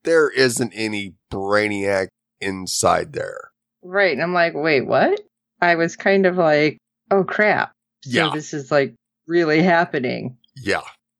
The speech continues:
Speaker 1: And Lobo gears up to tear the two men down for breaking the deal,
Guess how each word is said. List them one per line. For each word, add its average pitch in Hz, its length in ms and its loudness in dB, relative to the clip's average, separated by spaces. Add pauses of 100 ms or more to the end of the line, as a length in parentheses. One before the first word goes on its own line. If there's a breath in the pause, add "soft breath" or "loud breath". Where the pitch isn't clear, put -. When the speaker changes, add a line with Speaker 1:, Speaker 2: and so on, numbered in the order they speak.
(120)
Speaker 1:
And 87 280 -4
Lobo 113 540 2
gears 131 440 0
up 156 200 0
to 113 80 -6
tear 175 300 0
the 160 100 -4
two 165 220 -2
men 156 260 0
down 160 320 2
for 143 120 -6
breaking 156 440 -2
the 127 60 -2
deal, 208 560 0